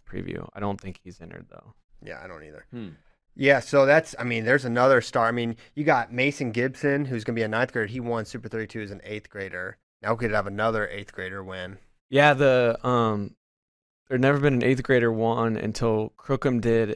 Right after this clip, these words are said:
Speaker 1: in seventeen, I
Speaker 2: Mm-hmm.
Speaker 1: think, and then Gibson did last year, and, and now P J Duke will, will try to do it again
Speaker 3: Nice.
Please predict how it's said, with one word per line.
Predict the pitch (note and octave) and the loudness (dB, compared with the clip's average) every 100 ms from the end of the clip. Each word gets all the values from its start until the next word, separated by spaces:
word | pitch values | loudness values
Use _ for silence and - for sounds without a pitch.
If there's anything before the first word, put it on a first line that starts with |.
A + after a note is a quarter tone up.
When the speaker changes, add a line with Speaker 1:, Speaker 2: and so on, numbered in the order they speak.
| - | -8
Speaker 1:
in | G#2+ | -10
seventeen, | G#2 - - A2+ C#3 - - D3 D3 C#3+ - | -8 -4 0 2 0 -6 -6 -4 -2 -4 -8
I | - | -12
Speaker 2:
Mm-hmm. | G#2+ | -4
Speaker 1:
think, | C3+ D3+ - - | -2 -2 -4 -10
and | A2 | -4
then | G#2 | -4
Gibson | F#2+ A2+ - B2 | 0 0 0 0
did | A2+ | 2
last | G#2 G#2+ A2+ - C#3+ | 4 4 4 0 0
year, | C3+ C3+ C#3 - _ - | 2 2 -2 -10 _ -12
and, | G2+ G2+ F2+ | -6 -6 -4
and | F#2 G2+ | -4 -2
now | G2+ G2+ | 0 0
P | G2 A2+ | 0 -2
J | G#2 G2 | 0 -2
Duke | G2+ G#2+ - | -2 -6 -6
will, | F#2+ - | -8 -8
will | G#2 | -14
try | G2+ G#2 | -10 -6
to | G2+ | -2
do | G2+ | -2
it | G2 | -2
again | F#2+ G2+ G2 | -2 -4 -6
Speaker 3:
Nice. | F#2 _ | -8 _